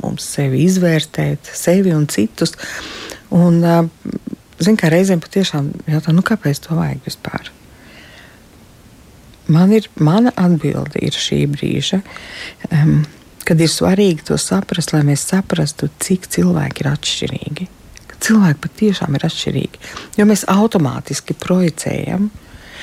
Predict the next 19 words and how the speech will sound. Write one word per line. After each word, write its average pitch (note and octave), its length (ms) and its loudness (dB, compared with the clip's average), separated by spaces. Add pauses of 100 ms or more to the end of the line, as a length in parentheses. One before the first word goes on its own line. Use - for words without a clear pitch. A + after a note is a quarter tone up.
(140)
savu G3+ 480 2
dabu C#3 400 0 (320)
un E3+ 160 6
uztveres - 480 -2
veidu D#3 300 0
uz - 100 -6
citiem. - 480 -4 (680)
Un F3+ 80 4
kā G3 220 2
tas D#3 180 -2
visbiežāk F3 560 0
izpaužas, - 540 -4
kas - 220 -10
saka, - 120 -10 (160)
"Kā B3+ 320 4
viņš F#3+ 300 4
tā F#3 100 -10
varēja E3 400 -2
darīt?" A#3+ 400 -4